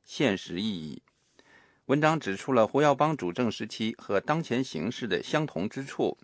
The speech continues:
即改革同样面临巨大阻力，同样需要进一步解放思想。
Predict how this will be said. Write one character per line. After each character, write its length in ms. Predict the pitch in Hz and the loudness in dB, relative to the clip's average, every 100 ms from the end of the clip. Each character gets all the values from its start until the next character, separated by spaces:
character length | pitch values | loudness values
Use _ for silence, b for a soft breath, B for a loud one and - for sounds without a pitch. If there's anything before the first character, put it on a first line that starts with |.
| _ | _
即 320 | - 107 120 - b b b b | -8 -2 -2 -4 b b b b
改 280 | 113 92 90 | 4 4 4
革 160 | 123 | 2
同 240 | - 123 160 | 2 2 2
样 160 | 151 | 2
面 200 | 139 120 | 4 2
临 220 | 92 101 117 | 2 0 -2
巨 160 | - 143 | -4 0
大 180 | 107 | 0
阻 240 | 90 - - | -2 -6 -4
力， 240 | 113 - - _ - | -2 -2 -6 _ -4
同 160 | 135 | 0
样 180 | 165 127 - | 2 0 -4
需 200 | - 123 | -2 2
要 120 | 98 | 2
进 240 | - 175 | 2 2
一 140 | 117 90 | 2 2
步 200 | 110 - | -2 -4
解 220 | - 85 | -4 -4
放 240 | 78 71 | -6 -8
思 240 | - - 143 | -10 -6 -4
想。 180 | - | -4